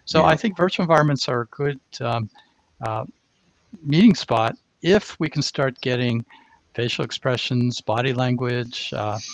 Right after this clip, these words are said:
Speaker 1: complex movements, um, and not just our upper torso, the whole body.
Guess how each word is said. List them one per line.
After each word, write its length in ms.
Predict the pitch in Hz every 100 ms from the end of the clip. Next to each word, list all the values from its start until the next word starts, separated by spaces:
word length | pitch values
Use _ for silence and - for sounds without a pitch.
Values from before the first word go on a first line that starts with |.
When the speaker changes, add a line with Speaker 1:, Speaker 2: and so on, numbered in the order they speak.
| - _ _
Speaker 1:
complex 640 | - 127 - 147 139 - 135
movements, 840 | 135 131 143 135 131 - - -
um, 380 | 123 113 117 131
and 140 | 131 123
not 200 | 139 143
just 300 | 143 - 131
our 160 | 127
upper 280 | 131 - 127
torso, 600 | - - 139 123 131 110
the 120 | 117
whole 180 | 117 135
body. 420 | 120 120 117 95